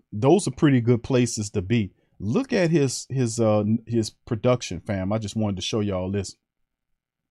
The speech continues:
You know, and we know he just could possibly be a camp arm, but look at the percentage, look at the production that he had. He had over seven thousand yards in, in his college career with fifty-five touchdowns.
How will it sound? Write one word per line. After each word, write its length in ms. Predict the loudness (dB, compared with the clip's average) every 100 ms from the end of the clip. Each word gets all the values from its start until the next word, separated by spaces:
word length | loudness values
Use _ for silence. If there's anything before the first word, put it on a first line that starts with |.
| _ _ _ _ _ _ _ -4
You 100 | 0
know, 140 | 0
and 100 | 2
we 100 | 4
know 160 | 6 6
he 120 | 4
just 260 | 4 0 2
could 140 | 4
possibly 520 | 6 6 4 0 2
be 280 | 0 0 0
a 80 | 0
camp 360 | 0 0 0 0
arm, 280 | 0 2 2
but 100 | 0
look 240 | 0 -2
at 100 | -4
the 80 | -4
percentage, 520 | -6 -4 0 0 0
look 140 | 0
at 120 | 0 -2
the 80 |
production 580 | -4 -6 -2 -2 -2 -4
that 140 | -4 -4
he 100 | -4
had. 240 | -6 -10 -16 _ _ _
He 80 | 2
had 100 | 2
over 160 | 2 0
seven 400 | -2 -2 -2 2
thousand 460 | 4 4 2 0
yards 520 | 0 0 0 -6 -16 -20 _
in, 220 | -4 -2
in 180 | -2 -2
his 100 | -2
college 400 | 0 2 0 -4
career 300 | -4 -2 -2
with 140 | -2
fifty-five 720 | -4 -4 -2 -6 0 2 2 0
touchdowns. 720 | -2 -2 -10 -10 -12 -20